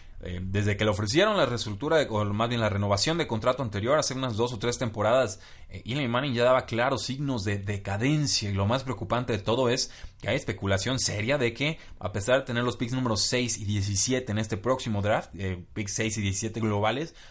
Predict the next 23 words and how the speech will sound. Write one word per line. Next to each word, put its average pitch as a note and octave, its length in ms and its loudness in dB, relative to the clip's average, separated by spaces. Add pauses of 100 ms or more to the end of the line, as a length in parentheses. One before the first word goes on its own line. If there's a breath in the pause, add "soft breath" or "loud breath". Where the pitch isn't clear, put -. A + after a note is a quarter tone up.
(160 loud breath)
los G2 120 -6
Gigantes A2+ 380 0
podrían A2+ 380 0
no C3 100 2
emplearlos B2+ 480 0
en G#2 80 2
un A2+ 140 0
quarterback, D3 400 0
lo G2+ 100 -2
cual B2 180 2
para A#2+ 160 2
mí, A2+ 300 -2 (320 loud breath)
bueno, B2+ 160 -4
sería G#2+ 220 2
ya A#2 180 4
para B2+ 160 4
despedir G#2 340 0
a A2+ 140 2
todos A2+ 500 0
de G2 140 -8
forma, A2 480 -2 (380 loud breath)
eh, F#2+ 180 -8
inmediata. A#2 960 -2